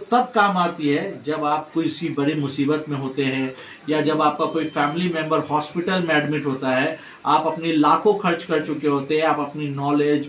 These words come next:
पावर, पैसा खर्च कर चुके होते हैं, और डॉक्टर जब केबिन से बाहर निकल के कहता है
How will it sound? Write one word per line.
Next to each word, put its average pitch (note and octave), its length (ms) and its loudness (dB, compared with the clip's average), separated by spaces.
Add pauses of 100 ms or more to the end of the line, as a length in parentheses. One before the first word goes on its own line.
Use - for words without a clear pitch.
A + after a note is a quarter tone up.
पावर, C#3+ 460 2 (400)
पैसा D#3 320 2
खर्च F3+ 280 0
कर D#3+ 200 -2
चुके D#3 200 -2
होते D3 260 2
हैं, E3 100 2
और D#3+ 180 2
डॉक्टर D3+ 360 -2
जब D#3+ 160 -2
केबिन D3+ 280 0
से D#3 120 -4
बाहर C#3 240 2
निकल C#3+ 260 -4
के C#3+ 140 -2
कहता C#3 300 -4
है D3 280 -2